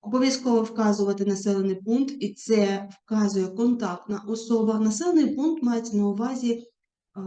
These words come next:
місце офіційної реєстрації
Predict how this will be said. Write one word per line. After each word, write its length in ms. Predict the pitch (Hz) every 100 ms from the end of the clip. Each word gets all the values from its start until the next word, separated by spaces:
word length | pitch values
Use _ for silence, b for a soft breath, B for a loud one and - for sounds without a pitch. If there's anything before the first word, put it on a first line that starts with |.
| 185
місце 800 | 190 220 302 302 - 226 220 220 _ _ _ _ _
офіційної 1000 | 214 233 233 - 254 214 196 175 170 - _
реєстрації 1300 | 202 202 196 - 196 180 - 214 208 226 311 - -